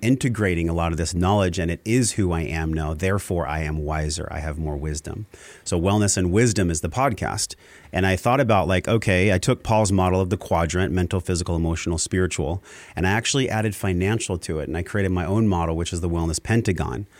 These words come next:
And the Pentagon is what we all signed up for here in the world, dude. If we're not nourishing those five things on a regular basis, we're not gonna be healthy. We're not gonna be available for our children or our women or just,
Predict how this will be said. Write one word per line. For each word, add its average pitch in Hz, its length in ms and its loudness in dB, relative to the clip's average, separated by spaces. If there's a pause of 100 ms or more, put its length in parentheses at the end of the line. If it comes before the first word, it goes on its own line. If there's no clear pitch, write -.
(280)
And 87 120 -2
the 85 60 -2
Pentagon 104 680 2
is 95 240 0
what 92 120 0
we 95 120 2
all 95 140 4
signed 95 280 2
up 104 140 0
for 92 160 -2
here 85 160 2
in 78 80 2
the 78 60 0
world, 69 240 -2
dude. 73 180 -2
If 80 80 -4
we're 92 120 2
not 113 120 2
nourishing 98 440 2
those 95 200 0
five 90 240 0
things 101 340 0
on 80 120 0
a 78 40 -2
regular 82 380 0
basis, 82 560 0 (340)
we're 98 120 2
not 104 160 2
gonna 101 160 2
be 92 100 2
healthy. 90 340 2
We're 87 140 4
not 87 140 2
gonna 90 120 0
be 85 140 2
available 80 380 0
for - 100 -6
our 78 80 0
children 80 460 0
or 73 140 -4
our 76 80 -2
women 80 360 2
or 80 240 -2
just, 80 240 -4